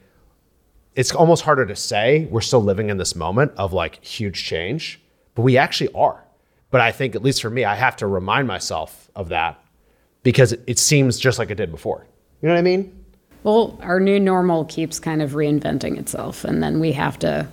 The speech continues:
Speaker 2: kind of catch up to that.
Speaker 1: Exactly. But, like, these people who are struggling right now, like, "Why am I struggling?"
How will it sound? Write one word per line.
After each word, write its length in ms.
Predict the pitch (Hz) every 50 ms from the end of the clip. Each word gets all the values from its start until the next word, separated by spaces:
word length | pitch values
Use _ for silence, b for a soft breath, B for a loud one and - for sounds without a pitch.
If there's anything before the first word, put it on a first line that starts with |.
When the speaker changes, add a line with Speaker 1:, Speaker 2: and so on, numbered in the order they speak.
| - -
Speaker 2:
kind 200 | - - 160 151
of 100 | 156 151
catch 280 | - - 170 165 160 -
up 160 | 165 156 - -
to 100 | 170 165
that. 340 | 143 - 147 - - - -
Speaker 1:
Exactly. 640 | 139 120 165 165 156 147 - - 92 73 78 98 _ _ -
But, 80 | 151
like, 300 | 143 139 123 113 - - b b b b b b
these 120 | 131 131 -
people 180 | 170 143 143
who 80 | 135 135
are 60 | 120
struggling 460 | - - - - 151 180 156 156 139
right 100 | 123 113
now, 140 | 101 92 95
like, 160 | 90 87 -
"Why 180 | 85 104 113 127
am 80 | 120 117
I 60 | 104
struggling?" 300 | - - 139 120 120 92